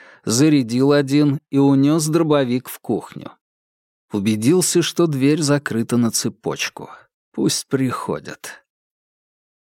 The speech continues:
Он прошёл в маленький кабинет. На тёмном экране горели слова. Это было не стихотворение, которое он видел в последний раз,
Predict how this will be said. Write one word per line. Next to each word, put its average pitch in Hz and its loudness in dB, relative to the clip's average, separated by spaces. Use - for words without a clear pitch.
Он 110 -2
прошёл 117 0
в 110 -4
маленький 110 -2
кабинет. 101 -6
На - -6
тёмном 160 2
экране 143 2
горели 131 0
слова. 110 -4
Это - -2
было 180 4
не 170 4
стихотворение, 156 0
которое 131 0
он 123 2
видел 143 0
в - -8
последний 139 0
раз, - -4